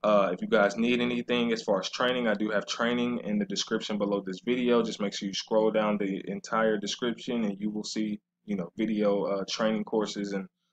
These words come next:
all that stuff. And then if you guys wanna join me in any of the programs that I'm in, whether it be twenty-five dollar one up, superior freebies,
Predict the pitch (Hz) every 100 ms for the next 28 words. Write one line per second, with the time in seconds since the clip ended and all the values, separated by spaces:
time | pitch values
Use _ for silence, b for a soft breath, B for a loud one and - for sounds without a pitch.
0 | _ 110 110 107 101 - 110 107 - _
1 | _ _ 104 101 107 101 107 104 107 104
2 | 104 101 95 107 107 107 104 107 107 101
3 | 98 - 117 110 113 113 113 110 107 107
4 | 107 107 107 101 101 101 95 104 104 98
5 | 110 104 101 104 104 101 101 104 107 104
6 | - 98 104 101 95 - 117 110 110 107
7 | 107